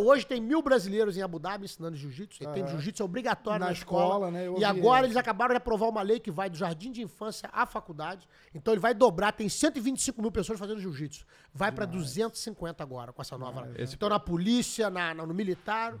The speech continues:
Speaker 3: Esse projeto foi
Speaker 1: Não.
Speaker 3: você que começou?
Speaker 1: Foi, é, pô. Entendeu? Foi o jiu-jitsu que a gente colocou lá. E assim foi. Começou um negócio pequeno, com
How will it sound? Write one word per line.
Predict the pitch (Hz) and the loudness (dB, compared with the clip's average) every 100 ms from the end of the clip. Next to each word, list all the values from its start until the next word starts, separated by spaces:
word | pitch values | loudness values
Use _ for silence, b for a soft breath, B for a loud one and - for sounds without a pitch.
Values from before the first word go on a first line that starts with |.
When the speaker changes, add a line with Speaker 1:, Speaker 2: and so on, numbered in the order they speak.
| 113 | -8
Speaker 3:
Esse | 117 - | -8 -6
projeto | 147 127 131 | -6 -4 -6
foi | 156 | -6
Speaker 1:
Não. | - | -8
Speaker 3:
você | 156 | -8
que | 147 | -8
começou? | 147 139 107 - _ | -10 -8 -12 -12 _
Speaker 1:
Foi, | - 226 220 - | -4 -4 -4 -8
é, | 220 202 | -16 -16
pô. | _ - - _ | _ -20 -20 _
Entendeu? | 143 160 | -12 -10
Foi | 208 156 | -10 -10
o | |
jiu-jitsu | 165 165 202 - | -8 -8 -8 -12
que | |
a | |
gente | 214 | -10
colocou | 233 240 240 247 | -8 -8 -8 -10
lá. | 214 - b b b | -10 -16 b b b
E | 196 | -6
assim | 196 - | -4 -6
foi. | 269 202 | -4 -4
Começou | 196 190 226 | -2 -4 -2
um | |
negócio | 214 208 - | -2 -4 -8
pequeno, | 180 - 240 240 | -14 -8 -6 -6
com | 180 | -12